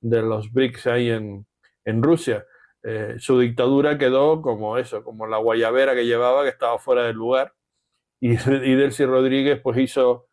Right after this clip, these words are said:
el trabajo ridículo para dejarlo todavía, eh, más, como digo, en vergüenza si, si cabe. En fin,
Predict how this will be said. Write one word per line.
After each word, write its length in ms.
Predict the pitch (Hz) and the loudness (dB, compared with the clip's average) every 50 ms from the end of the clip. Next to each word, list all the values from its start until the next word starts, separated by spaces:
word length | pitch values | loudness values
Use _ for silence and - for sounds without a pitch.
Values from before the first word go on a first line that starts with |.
| _ _ _ _ _ | _ _ _ _ _
el 200 | - 117 120 117 | -4 -2 -2 -2
trabajo 800 | 117 127 123 127 135 135 131 139 135 127 123 117 113 113 113 113 - | -2 0 0 2 2 2 2 2 2 4 2 2 0 -2 -6 -8 -8
ridículo 720 | 123 123 127 127 127 131 139 131 135 135 131 139 151 - - _ _ _ _ _ _ _ _ | -6 -2 0 0 2 2 0 0 -2 -2 -2 -2 -2 -2 -6 _ _ _ _ _ _ _ _
para 220 | 127 123 120 120 | -2 0 2 2
dejarlo 400 | 120 117 127 139 135 139 131 120 | 2 2 0 0 0 0 0 0
todavía, 720 | - 127 127 123 127 131 131 127 123 120 117 110 110 107 - 120 | 2 2 2 4 4 4 4 2 2 0 0 -2 -4 -6 -8 -8
eh, 120 | 120 113 | -8 -8
más, 600 | 113 117 120 131 143 131 - - - - - _ _ | -8 -8 -6 -6 -6 -6 -8 -12 -18 -20 -20 _ _
como 240 | - 127 123 123 123 | -10 -4 0 2 2
digo, 340 | 131 131 135 139 131 127 123 | 4 4 4 4 2 2 0
en 200 | - 120 120 123 | -2 -4 -2 -2
vergüenza 480 | 123 120 120 117 123 131 123 - 139 | -2 0 0 0 -2 -2 -4 -4 -8
si, 480 | 117 - 120 113 110 107 107 104 - - | -6 -4 -4 -4 -4 -4 -6 -10 -14 -18
si 240 | - - - 123 113 | -10 -4 -4 -2 -2
cabe. 380 | - 123 110 104 98 98 98 _ _ _ _ | 0 -2 -2 -2 -4 -6 -10 _ _ _ _
En 160 | - 120 117 | -14 -14 -4
fin, 260 | - 135 127 113 104 | -2 0 0 0 -2